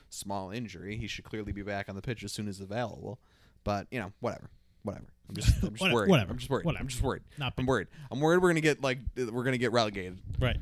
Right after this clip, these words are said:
Speaker 1: Uh, in a cou-, in a few
Speaker 2: In, in a
Speaker 1: years.
Speaker 2: few years, yeah.
Speaker 1: Uh, we're gonna be. Uh, oh, who did that happen to? Was that Villa?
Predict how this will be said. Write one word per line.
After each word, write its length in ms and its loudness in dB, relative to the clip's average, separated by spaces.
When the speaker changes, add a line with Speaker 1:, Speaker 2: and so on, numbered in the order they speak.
Speaker 1:
Uh, 280 0
in 100 0
a 40 0
cou-, 180 4
in 100 2
a 20 -2
few 180 0
Speaker 2:
In, 60 4
in 60 0
a 0 -
Speaker 1:
years. 260 -2
Speaker 2:
few 220 -4
years, 280 -10
yeah. 180 -2
Speaker 1:
Uh, 40 0
we're 160 0
gonna 180 0
be. 500 0
Uh, 460 -4
oh, 500 -16
who 100 -6
did 80 -8
that 120 0
happen 280 -4
to? 120 -10
Was 160 -8
that 120 0
Villa? 360 -2